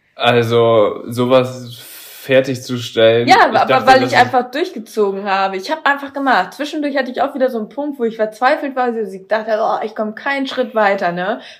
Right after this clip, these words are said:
Speaker 2: Und dann vor so einem Problem steht und dann denkt man so, "Ah, alles, alles doof, ich werf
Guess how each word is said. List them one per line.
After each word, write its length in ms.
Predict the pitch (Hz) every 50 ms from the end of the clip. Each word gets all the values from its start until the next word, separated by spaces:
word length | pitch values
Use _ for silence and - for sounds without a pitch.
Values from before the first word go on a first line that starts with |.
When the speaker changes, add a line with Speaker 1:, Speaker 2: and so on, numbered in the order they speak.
| _
Speaker 2:
Und 120 | - 214 220
dann 160 | 220 220 220
vor 160 | - 233 220
so 80 | 214 214
einem 100 | 214 214
Problem 420 | - 214 208 196 240 269 262 269
steht 220 | 262 - 247 220 208
und 60 | 202
dann 100 | 190 196
denkt 140 | 196 196 185
man 80 | 180 175
so, 80 | - -
"Ah, 300 | 202 190 180 170 170 -
alles, 380 | 185 190 190 196 - - - _ _ - - - - _ _ 226
alles 380 | 254 302 262 247 226 - - -
doof, 340 | 254 262 254 247 247 233
ich 280 | 233 220 - - - -
werf 300 | 196 202 214 - 247 269